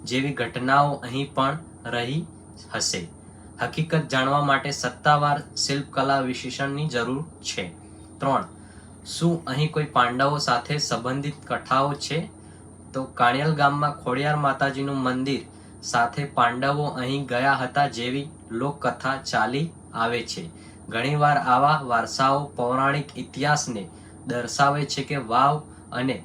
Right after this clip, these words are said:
કથાઓ વચ્ચે કોઈ સીધો ઐતિહાસિક સંબંધ મળ્યો નથી, પણ જે સ્થાન, સ્થાનિક આસ્થાનું પ્રતિનિધિત્વ કરે છે. ચાર, શું સરકાર દ્વારા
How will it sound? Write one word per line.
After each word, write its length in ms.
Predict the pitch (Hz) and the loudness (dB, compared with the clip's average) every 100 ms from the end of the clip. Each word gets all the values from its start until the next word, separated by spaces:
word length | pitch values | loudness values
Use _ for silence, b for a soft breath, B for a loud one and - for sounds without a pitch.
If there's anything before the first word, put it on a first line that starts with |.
| - | -2
કથાઓ 580 | 123 - 127 135 143 | -2 0 4 4 4
વચ્ચે 360 | 127 123 - 139 | 2 -2 -2 -4
કોઈ 240 | 139 143 | -4 -4
સીધો 540 | 135 - 113 - 147 - - | -2 -4 -4 -2 -4 -4 -12
ઐતિહાસિક 640 | 127 - 139 139 131 143 - | -12 -4 2 2 2 -4 -6
સંબંધ 420 | - 120 127 143 | -4 -2 0 0
મળ્યો 480 | 147 117 117 139 165 - B - - | 0 -2 0 0 -4 -8 B -14 -6
નથી, 360 | 127 - 101 - | -4 -4 -6 -4
પણ 180 | 127 131 | -2 -2
જે 180 | 123 139 | -2 -4
સ્થાન, 420 | - - 131 143 - B B B B | -2 0 0 0 -8 B B B B
સ્થાનિક 440 | - 120 117 147 - | 2 2 4 0 -2
આસ્થાનું 760 | 117 - - 131 151 165 - | -4 -2 0 2 0 -2 -4
પ્રતિનિધિત્વ 680 | 120 120 135 135 123 120 127 185 - - | -4 -2 -2 -2 -4 -8 -4 -4 -4 -8
કરે 260 | 120 107 104 | -4 -2 -4
છે. 260 | - 87 - - - - - | -6 -12 -14 -20 -20 -20 -10
ચાર, 320 | - 127 113 - B B B B - - | -2 0 -2 -6 B B B B -18 -8
શું 240 | - 139 | -2 -2
સરકાર 540 | - 120 120 - 151 | 0 -2 0 2 2
દ્વારા 360 | 139 143 143 139 | 8 8 8 4